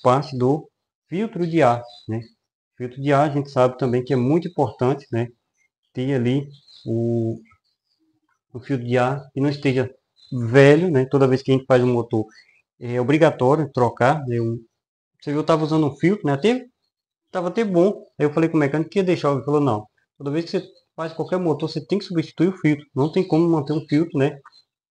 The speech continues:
é, de antigo, né? Você tem que tá trocando por um novo, que aí o motor já,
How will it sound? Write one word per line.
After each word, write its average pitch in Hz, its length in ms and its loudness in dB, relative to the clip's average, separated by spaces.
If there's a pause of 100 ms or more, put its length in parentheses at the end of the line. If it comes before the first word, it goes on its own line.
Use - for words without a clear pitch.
(180)
é, 127 360 -2
de 156 440 -2 (1300)
antigo, 143 460 0
né? 117 100 -2
Você 131 120 -6
tem 151 140 -2
que 147 60 -8
tá 160 100 -2
trocando 156 400 -2
por 185 120 -2
um 196 40 0
novo, 156 240 4
que - 80 -2
aí 151 120 2
o 160 40 -2
motor 151 320 -2
já, 147 220 0